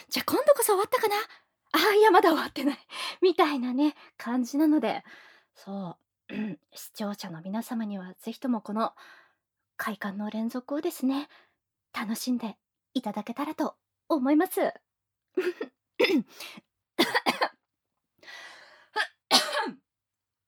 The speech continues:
失礼。あー、そう。聞いてほしいとこはですね、あの、トラック四の聖女が正気になったとこですね。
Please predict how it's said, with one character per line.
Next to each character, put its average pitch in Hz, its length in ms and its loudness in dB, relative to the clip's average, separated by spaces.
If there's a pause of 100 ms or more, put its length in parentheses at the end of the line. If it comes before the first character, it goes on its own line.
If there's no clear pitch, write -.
(1200)
失 - 300 6
礼。 - 200 0 (640)
あ 214 420 -4
ー、 - 20 -12
そ 196 160 -8
う。 - 100 -10 (640)
聞 330 220 0
い 415 60 2
て 480 100 4
ほ 415 120 2
し - 120 -2
い 508 120 6
と 427 100 2
こ 294 100 -2
は 285 100 2
で 247 120 0
す - 120 -8
ね、 226 380 0 (600)
あ 190 120 -12
の、 190 120 -12
ト - 180 -8
ラ 302 80 0
ッ 415 60 0 (140)
ク 262 120 -2
四 262 260 0
の 165 160 -4 (180)
聖 - 400 0
女 269 120 -2
が - 140 -12 (160)
正 - 260 -4
気 - 100 -6
に 523 140 0
な 539 120 2
っ - 40 -20
た - 80 0
と 226 80 -8
こ 202 120 -10
で - 100 -14
す - 180 -20
ね。 320 180 2